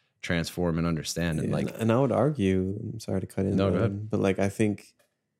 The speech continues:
Speaker 2: simplifying it isn't the answer, you know? And, uh, 'cause I think that just ultimately removes the meaning from it.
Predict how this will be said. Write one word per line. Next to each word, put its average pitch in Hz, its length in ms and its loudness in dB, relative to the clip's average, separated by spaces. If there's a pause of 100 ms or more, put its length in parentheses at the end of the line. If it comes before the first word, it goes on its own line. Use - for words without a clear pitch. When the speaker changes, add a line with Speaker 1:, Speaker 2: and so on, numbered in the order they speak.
(240)
Speaker 2:
simplifying 101 720 2
it 87 160 2
isn't 92 420 -2
the - 100 -6
answer, 107 680 -4
you 104 80 -2
know? 101 320 -2 (840)
And, 95 140 0
uh, 87 80 -2
'cause - 160 -4
I 98 80 4
think 98 300 0
that 92 180 2
just - 240 -2 (140)
ultimately 98 420 2
removes 92 600 2
the 101 100 2
meaning 95 400 2
from 101 280 0
it. 95 220 -2